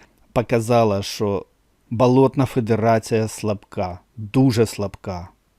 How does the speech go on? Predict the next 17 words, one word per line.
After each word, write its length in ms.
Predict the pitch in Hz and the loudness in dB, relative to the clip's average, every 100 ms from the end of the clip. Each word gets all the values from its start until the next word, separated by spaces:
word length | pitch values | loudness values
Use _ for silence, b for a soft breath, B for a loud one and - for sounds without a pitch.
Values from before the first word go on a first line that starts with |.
| - | -2
І 80 | 147 | 0
слабкою 560 | 131 117 - 127 127 | 2 0 2 2 4
її 280 | 120 117 117 | 4 2 0
зробила 540 | 104 101 92 104 98 | 0 -4 -4 -4 -2
Україна. 680 | 95 95 101 95 90 85 82 - _ _ _ _ - | -4 -6 -8 -8 -8 -10 -12 -18 _ _ _ _ -2
І 100 | 123 | -2
Україна 500 | 110 117 110 117 117 | 0 0 0 2 0
її 320 | 104 104 107 | 0 -2 -4
і 80 | 101 | -6
доб'є. 540 | 95 95 104 92 80 92 _ _ _ | -8 -8 -8 -10 -10 -12 _ _ _
А 120 | - 156 | -2 0
в 60 | |
двадцять 280 | 170 190 - | 4 2 4
п'ятому 380 | 170 151 147 143 | 2 4 4 6
році 360 | 143 120 117 | 6 4 0
буде 360 | 107 110 117 107 | -2 0 0 0
перемога. 760 | - 113 104 107 127 139 170 | -2 -2 0 0 0 0 -2